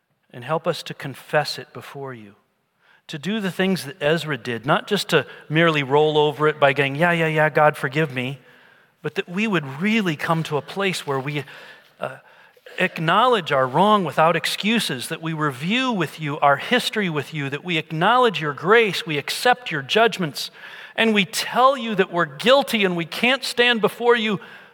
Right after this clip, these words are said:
but there is one who stands for us, the Lord Jesus Christ, and we come to him.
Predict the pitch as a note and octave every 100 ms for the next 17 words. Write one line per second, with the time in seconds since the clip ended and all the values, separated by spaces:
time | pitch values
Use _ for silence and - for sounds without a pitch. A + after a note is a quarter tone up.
0 | _ _ - A#2+ C4+ - B3+ C4+ C#4 C#4+
1 | D4+ C#4 G3 F#3+ B3+ C#4 C#4 G#3+ B3 -
2 | - C4+ C4+ A#3+ - - B3 B3 F#3+ C3+
3 | - - - - - - - _ _ _
4 | _ _ _ _ _ F3+ F3+ F#3 F3 C3+
5 | D3+ D3+ C3+ C3 - C#3+ A#2+ A2 - B2+
6 | A#2+ B2+ C#3 - - C3+ A#2 A2+ - G#2+
7 | - - -